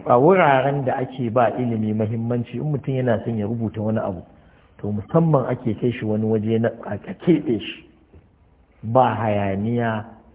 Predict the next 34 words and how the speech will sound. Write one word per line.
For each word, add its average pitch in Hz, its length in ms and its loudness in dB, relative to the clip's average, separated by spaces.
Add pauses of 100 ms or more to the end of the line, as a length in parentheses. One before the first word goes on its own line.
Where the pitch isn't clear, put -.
(200)
kawai 120 320 -2
sai 113 140 -2
dai 120 120 -2
a 107 120 -6
yi, 87 160 -10 (180)
a 165 40 -12
yi - 80 -8
ta 147 120 -4
kawo 139 240 2
mishi - 160 -6
kayan 113 380 -4
daɗi. 120 440 0 (1200)
Ya 104 80 -4 (160)
ci 151 100 2
daɗi, 147 500 4
in 151 200 -2
ya 143 160 0
ci - 100 -4
daɗi, 151 380 2 (120)
ya 135 80 2
yi 117 60 0
bacci, 147 500 -2
ya 123 120 0
huta, 156 380 -2
ya 113 140 -4
motsa 170 360 0
jiki, 127 420 -2 (340)
sai 127 120 -2
kawai 143 160 2
ya 113 80 0
ci 131 80 -4
gaba 117 200 4
da 107 120 2
aiki. - 460 -6